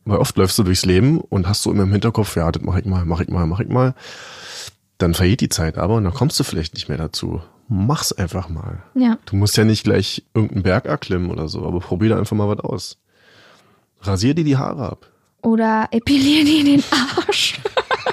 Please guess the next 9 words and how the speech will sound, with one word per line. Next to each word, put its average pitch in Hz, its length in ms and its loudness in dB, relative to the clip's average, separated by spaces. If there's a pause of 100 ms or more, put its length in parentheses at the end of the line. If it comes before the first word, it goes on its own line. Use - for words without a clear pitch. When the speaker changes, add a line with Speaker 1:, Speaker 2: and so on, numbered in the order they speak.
(120)
Speaker 2:
<laughs> - 720 -8
Speaker 1:
Lass 101 180 -2
dich 127 140 -2
von 120 160 2
Bogdan 110 360 0
küssen. 87 360 -8 (600)
So - 120 0
eine 131 140 4
Sachen. 87 360 -4